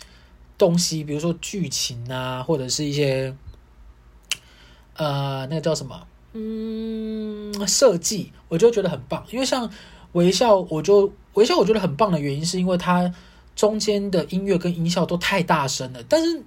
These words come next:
因为那个大声让我跟主角一样从头到尾都处在一个很焦躁的状态，所以我好像就可以体会主角到底为什么会很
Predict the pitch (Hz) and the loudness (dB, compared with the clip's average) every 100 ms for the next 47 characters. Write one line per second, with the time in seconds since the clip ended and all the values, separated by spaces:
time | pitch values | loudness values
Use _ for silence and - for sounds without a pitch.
0 | - 311 339 302 233 262 226 190 208 202 | -6 -2 0 2 2 2 2 2 2 0
1 | 208 - - - - _ 294 294 180 143 | -4 -12 -20 -20 -20 _ 2 2 2 0
2 | 139 - - _ - 240 165 175 180 143 | -2 -8 -20 _ 4 4 2 2 2 2
3 | 180 165 - - 165 180 220 151 143 180 | 2 0 -2 -2 0 4 4 4 2 -4
4 | 156 135 170 147 131 120 - 156 - 139 | -4 -2 -2 -4 -8 -4 0 0 0 -2
5 | 120 - 113 - - - - - _ - | -4 -6 -6 -10 -12 -16 -20 -20 _ -2
6 | 349 285 190 233 254 - 196 196 - 135 | 0 4 2 2 -2 0 0 0 -6 -2
7 | 233 185 151 160 170 190 139 139 220 - | 0 0 -2 -4 0 0 -2 0 -2 -2
8 | 120 170 175 - | -6 -2 -2 -4